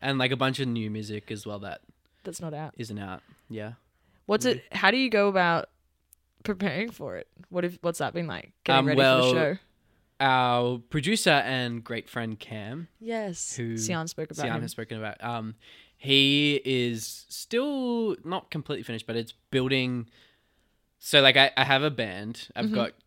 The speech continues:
Speaker 1: Cam on keys, um, a guy called Julian on guitar, and then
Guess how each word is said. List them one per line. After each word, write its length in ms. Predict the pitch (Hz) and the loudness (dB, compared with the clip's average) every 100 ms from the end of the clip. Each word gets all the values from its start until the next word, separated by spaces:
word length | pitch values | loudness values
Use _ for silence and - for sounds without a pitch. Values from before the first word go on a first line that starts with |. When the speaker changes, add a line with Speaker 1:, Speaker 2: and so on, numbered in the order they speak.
| - | -16
Speaker 1:
Cam 280 | - 120 120 | -6 -4 -4
on 140 | 120 | -6
keys, 580 | 110 110 107 107 107 - - | -6 -8 -8 -10 -10 -12 -12
um, 280 | 113 107 - | -10 -10 -10
a 80 | |
guy 160 | 113 113 | -6 -6
called 300 | 113 113 113 - | -6 -10 -10 -12
Julian 640 | - 170 170 165 160 160 | -2 0 2 2 2 0
on 760 | 151 127 123 120 120 117 117 113 _ _ _ _ - | -2 -2 -2 -2 -4 -4 -4 -6 _ _ _ _ -16
guitar, 460 | 113 120 104 101 - | -10 -6 -4 -6 -8
and 180 | 113 107 | -10 -8
then 300 | 104 104 | -10 -12